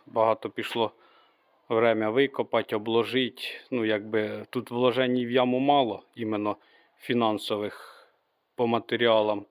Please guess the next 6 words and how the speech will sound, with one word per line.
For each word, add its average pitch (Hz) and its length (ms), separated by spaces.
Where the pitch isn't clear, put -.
но 123 920
вложення 120 800
тут - 560
по 127 100
оплаті 117 440
труда, 104 440